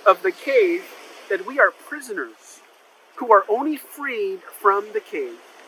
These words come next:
when we come to understand that the paintings on the wall is not reality, but mere shadows. However, Plato tells us in The Republic, in the narrative,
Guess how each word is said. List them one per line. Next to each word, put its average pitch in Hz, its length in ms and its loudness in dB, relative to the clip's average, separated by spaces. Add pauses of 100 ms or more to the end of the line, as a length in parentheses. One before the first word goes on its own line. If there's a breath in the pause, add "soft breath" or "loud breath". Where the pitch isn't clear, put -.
when 240 520 2 (220)
we 196 80 -8
come 240 280 -4
to - 100 -16 (100)
understand 170 600 -8 (1040)
that 226 280 8
the 175 60 -4
paintings 240 680 -10 (120)
on 196 120 4
the 202 80 -4
wall 127 340 -6 (540)
is 170 160 -8
not 247 200 8
reality, 226 540 4 (1300)
but 160 160 -4
mere 175 380 -4 (120)
shadows. 147 840 -2 (1800)
However, 240 420 8 (1000)
Plato 330 260 6
tells 254 300 2
us 233 140 -6
in 214 100 -6
The 208 60 4
Republic, 180 540 2
in 175 120 -4
the 165 80 -4
narrative, 151 420 -6